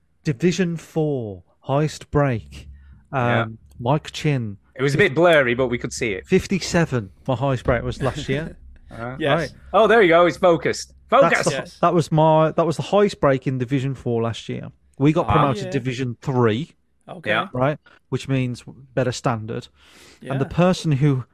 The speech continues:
Speaker 1: has the highest break in Division three is sixty-one.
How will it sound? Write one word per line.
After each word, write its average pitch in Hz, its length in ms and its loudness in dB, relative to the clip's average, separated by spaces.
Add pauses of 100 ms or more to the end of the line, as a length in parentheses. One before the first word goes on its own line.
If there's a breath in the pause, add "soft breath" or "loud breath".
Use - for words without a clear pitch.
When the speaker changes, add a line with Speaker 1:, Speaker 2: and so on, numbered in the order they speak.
(540)
Speaker 1:
has 143 420 -2
the 135 240 -4
highest 147 420 0
break 123 400 -2 (380)
in 127 120 -8
Division 117 340 -8
three 120 500 -2 (280)
is 123 100 -12
sixty-one. 120 840 -6